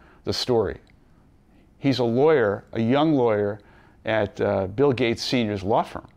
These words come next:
And he says to me, "You got, you, this is a terrible thing. You gotta come in the office and tell Bill Gates the story.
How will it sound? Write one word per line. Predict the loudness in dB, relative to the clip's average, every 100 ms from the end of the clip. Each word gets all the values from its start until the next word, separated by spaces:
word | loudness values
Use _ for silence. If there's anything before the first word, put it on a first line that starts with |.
| -20 _ _ -20 -14 -6
And | -2
he | -2
says | 2 0 0
to | -2
me, | 0
"You | 0
got, | 0 -2 -2
you, | -4
this | -4 -6 -6 -6
is |
a | -6
terrible | -2 0 0 -2
thing. | 0 0 0 -6 -16 -20 -8
You | -2
gotta | 0 0
come | -2 -2 -2
in |
the | -2
office | -4 -6 -10 -12
and | -10
tell | -8 -8
Bill | -8 -10
Gates | -10 -12 -14
the |
story. | -16 -12 -12 -14